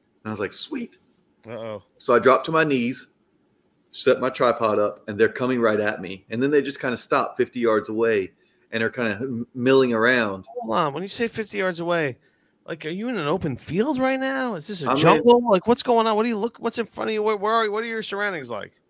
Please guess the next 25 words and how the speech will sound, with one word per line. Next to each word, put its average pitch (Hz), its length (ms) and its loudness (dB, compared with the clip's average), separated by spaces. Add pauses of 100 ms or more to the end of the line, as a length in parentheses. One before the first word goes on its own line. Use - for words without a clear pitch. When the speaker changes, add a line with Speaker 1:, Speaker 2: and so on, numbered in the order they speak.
(140)
Speaker 1:
I'm 135 220 2
in, 139 240 0
okay, 139 240 2
so - 120 -4
there's 110 220 0
woods 117 300 4
on 131 120 2
either 120 180 0
side, 143 400 -8 (300)
but 123 120 2
I'm 147 140 2
in, 156 60 -2
like, 147 200 -2
this 135 120 0
grass 120 480 2
row 117 260 2
that's, 104 220 -6
like, 104 200 -6
fifty 120 280 -4
feet 110 280 -10
wide 107 300 0
of 87 80 -8
just, 104 260 -8
like, 98 160 -8
grass. - 560 -6